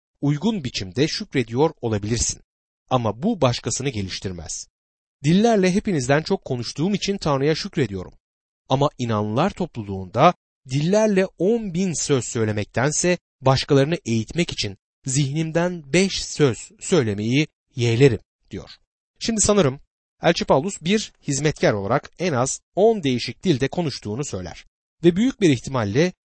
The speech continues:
bunu dört ya da beş ile çarpabiliriz. Yabancı bir oymakla bir hizmet alanındayken onlar onun dilini anlamıyorlardı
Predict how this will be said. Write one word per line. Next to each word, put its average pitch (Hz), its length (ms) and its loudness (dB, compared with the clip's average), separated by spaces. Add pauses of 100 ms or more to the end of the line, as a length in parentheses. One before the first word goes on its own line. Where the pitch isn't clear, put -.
(120)
bunu 160 380 -4
dört 208 300 2
ya 123 120 2
da 165 200 2 (220)
beş 180 320 4
ile 131 80 2
çarpabiliriz. 117 760 -2 (400)
Yabancı 175 400 2
bir 240 100 2
oymakla 151 640 0 (120)
bir 196 220 0
hizmet 147 720 0
alanındayken 110 840 -2
onlar 175 460 2 (260)
onun 190 260 -2
dilini 139 280 0
anlamıyorlardı 123 880 0